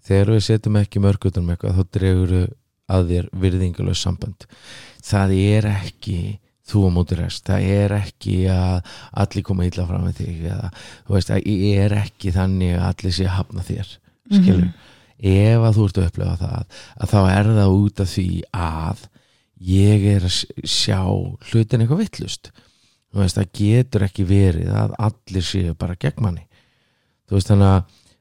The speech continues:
Speaker 1: við verðum að passa okkur á því að ef ég, ef svona, mín regla í lífinu, þú veist, er þegar að ég er svona, næst setjast niður er að hugsa, ok, hver er minn hlutur í þessu?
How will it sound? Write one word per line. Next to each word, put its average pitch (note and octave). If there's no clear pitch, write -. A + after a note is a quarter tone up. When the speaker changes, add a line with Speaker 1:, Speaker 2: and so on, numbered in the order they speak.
Speaker 1:
við G2
verðum G#2
að F#2+
passa G2+
okkur G2
á G2
því F2+
að F2+
ef F2+
ég, F#2
ef -
svona, -
mín A2+
regla G2+
í G#2
lífinu, F2
þú G2
veist, F#2
er G#2
þegar G#2
að G2
ég F#2+
er F2
svona, F#2
næst G2
setjast F#2
niður F#2+
er F2+
að F#2
hugsa, F#2
ok, F#2
hver G#2+
er F#2+
minn F2+
hlutur F2
í E2+
þessu? -